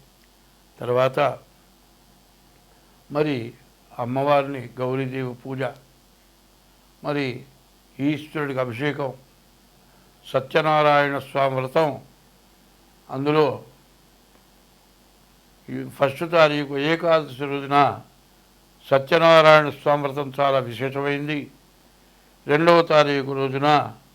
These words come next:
క్షీరాబ్ది వ్రతం అంటారు. మరి ఈ క్షీరాబ్ది రోజున తులసి వనంలో శ్రీ మహావిష్ణువు ఉంటాడు కాబట్టి, ఉసిరిగ మొక్క, తులసి మొక్క దగ్గర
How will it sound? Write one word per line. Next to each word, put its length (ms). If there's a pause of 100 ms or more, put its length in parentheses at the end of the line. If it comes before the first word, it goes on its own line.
(520)
క్షీరాబ్ది 680
వ్రతం 300
అంటారు. 420 (1200)
మరి 460 (840)
ఈ 100
క్షీరాబ్ది 720
రోజున 600 (1200)
తులసి 500
వనంలో 720
శ్రీ 180
మహావిష్ణువు 580
ఉంటాడు 300
కాబట్టి, 680 (920)
ఉసిరిగ 460
మొక్క, 480
తులసి 640
మొక్క 300
దగ్గర 500